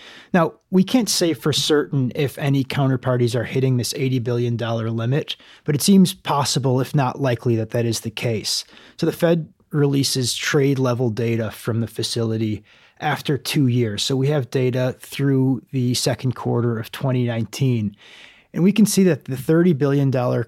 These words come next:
counterparty limit was hit a few dozen times in the twenty fourteen to twenty seventeen period. And even though that was a smaller counterparty limit, the facility saw significantly less use during that period of about one hundred to two hundred billion dollars per day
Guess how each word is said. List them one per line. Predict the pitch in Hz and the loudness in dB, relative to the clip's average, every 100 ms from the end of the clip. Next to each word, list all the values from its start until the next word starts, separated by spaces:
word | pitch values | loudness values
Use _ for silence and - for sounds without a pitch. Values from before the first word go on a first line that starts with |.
| - | -6
counterparty | - 139 127 120 131 127 123 | -2 0 2 0 0 2 2
limit | 127 131 123 - | 2 2 0 0
was | 135 - | -2 2
hit | 175 170 - | 0 0 -4
a | 156 | -10
few | - 202 | 4 4
dozen | 147 151 131 143 | 4 2 2 0
times | - 135 127 127 - | 0 0 2 2 0
in | 139 135 | -2 -2
the | |
twenty | 127 - 143 135 | -2 -4 -2 -2
fourteen | 131 - 135 120 139 131 | -2 -2 -4 -2 0 0
to | 120 | 0
twenty | - 131 123 | 0 0 0
seventeen | - - 127 123 120 - 135 123 | -2 -4 -2 0 -2 0 0 0
period. | 131 135 127 110 98 - - - - | 0 0 0 -2 -8 -16 -20 -20 -2
And | 175 | 4
even | 190 196 | 6 6
though | 170 | 4
that | 151 | 4
was | 143 131 | 2 0
a | 127 | -2
smaller | - 143 131 131 120 | -2 0 2 2 0
counterparty | - 151 147 120 131 120 | 0 2 2 0 0 2
limit, | 120 120 123 - - _ _ _ _ | 2 0 0 -4 -20 _ _ _ _
the | 160 | -4
facility | 143 151 196 208 180 | 0 2 4 6 4
saw | - 151 | 4 0
significantly | 127 - 131 151 - 160 160 147 | 0 -2 0 -2 0 -2 0 0
less | 127 127 120 - | 2 0 0 -2
use | 123 127 - | 0 0 0
during | 127 120 117 | 0 2 2
that | 117 - | -2 -2
period | 123 139 131 110 | 0 2 2 2
of | 113 | -2
about | 117 117 | -2 -4
one | - 139 139 | -4 0 2
hundred | 117 127 131 120 | 2 2 0 -2
to | 113 | -4
two | - 147 | 0 2
hundred | 127 123 120 107 | 2 2 0 0
billion | 120 120 113 | 0 0 0
dollars | 113 110 107 | 0 -2 -4
per | - 117 | -4 -4
day | 113 113 110 | -2 -2 -4